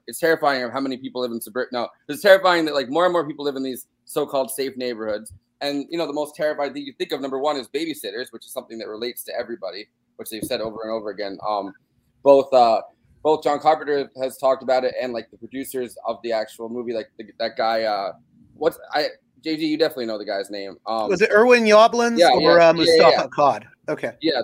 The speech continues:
Speaker 1: yeah. So, well, both of them, and there's a making of documentary. They're both talking about the universality of,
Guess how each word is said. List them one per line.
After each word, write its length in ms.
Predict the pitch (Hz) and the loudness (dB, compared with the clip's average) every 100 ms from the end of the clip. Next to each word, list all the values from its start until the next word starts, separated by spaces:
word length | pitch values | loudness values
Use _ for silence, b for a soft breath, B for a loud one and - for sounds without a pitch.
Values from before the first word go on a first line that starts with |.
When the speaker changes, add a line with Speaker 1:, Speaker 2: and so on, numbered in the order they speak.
| - | -2
Speaker 1:
yeah. 220 | 160 143 - | 2 2 0
So, 360 | - 143 - - | -2 -2 -2 -2
well, 120 | 165 | 2
both 260 | 185 190 165 | 4 4 0
of 80 | |
them, 200 | 123 95 - | -6 -6 -8
and 240 | 131 110 | -8 -6
there's 140 | 127 123 | -8 -8
a 100 | 113 | -8
making 300 | 131 120 127 | -8 -8 -8
of 100 | 117 | -4
documentary. 420 | 113 107 107 101 | -4 -4 -8 -10
They're 100 | 104 | -10
both 180 | 117 110 | -8 -6
talking 180 | 107 104 | -6 -6
about 140 | 90 | -12
the 60 | 101 | -12
universality 840 | 107 104 104 - 101 107 98 90 | -12 -10 -10 -6 -2 -2 -4 -8
of, 160 | 95 | -10